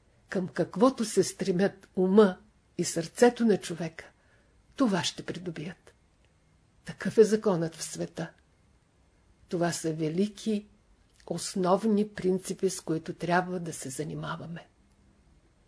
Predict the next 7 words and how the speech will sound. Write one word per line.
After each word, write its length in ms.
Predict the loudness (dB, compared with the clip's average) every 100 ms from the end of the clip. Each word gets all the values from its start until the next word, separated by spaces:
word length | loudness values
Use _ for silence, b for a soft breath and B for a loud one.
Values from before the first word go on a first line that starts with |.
| _ _ _ _ _ _ _ -6
Някой 260 | -4 -2 -2
казва: 560 | 0 -2 -2 -6 -8 -8 _ _ _ _ _ _ _ 0
„Ти 120 | 4
учил 320 | 4 2 0
ли 100 | 0
си 160 | -2 0
биология?“ 640 | 2 4 4 2 0 -6